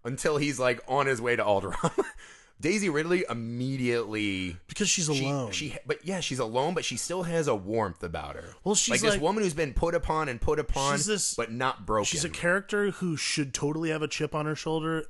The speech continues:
Speaker 2: but
Speaker 1: Yeah.
Speaker 2: does not carry herself that way.
Speaker 1: Yeah.
Speaker 2: And there's something about that that's really inspiring, given that it's a,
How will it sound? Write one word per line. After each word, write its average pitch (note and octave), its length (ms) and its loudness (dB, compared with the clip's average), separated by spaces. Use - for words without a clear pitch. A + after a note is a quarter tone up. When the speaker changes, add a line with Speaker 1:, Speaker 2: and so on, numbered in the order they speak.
Speaker 2:
but B2 100 -6
Speaker 1:
Yeah. - 60 -8
Speaker 2:
does A#2+ 160 -6
not C3 200 -4
carry C#3+ 240 -4
herself G#2+ 360 -8
that G#2+ 100 -8
way. A2 180 -6
Speaker 1:
Yeah. E2 120 -8
Speaker 2:
And E3+ 100 -2
there's F#3+ 120 0
something A3+ 320 -2
about F#3+ 220 0
that F#3+ 60 0
that's F3 180 -2
really F3+ 160 2
inspiring, D#3 480 2
given D3+ 240 -2
that C#3+ 120 -2
it's C3 160 -4
a, C#3+ 340 -4